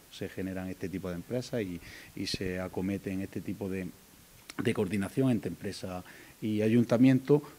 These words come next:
para favorecer y siempre buscando lo mejor para el ciudadano y para la ciudad. El inicio de obras tiene que ser inminente. Nosotros ya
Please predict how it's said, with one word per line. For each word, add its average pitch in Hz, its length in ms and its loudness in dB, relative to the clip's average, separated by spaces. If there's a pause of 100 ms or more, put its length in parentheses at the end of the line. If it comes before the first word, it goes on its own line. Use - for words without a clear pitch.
para 92 280 2
favorecer 87 560 -2
y 98 60 -2
siempre 98 280 -4
buscando 90 640 -6
lo 95 100 -4
mejor 90 360 -8
para 92 260 -8
el 82 100 -12
ciudadano 87 480 -6
y 98 40 -6
para 82 340 -8
la 78 120 -18
ciudad. - 260 -18 (100)
El 123 60 6
inicio 123 220 4
de 135 40 4
obras 135 240 4
tiene 127 180 2
que 101 120 -2
ser 98 160 -2
inminente. 85 520 -4
Nosotros 95 460 -4
ya 98 260 -4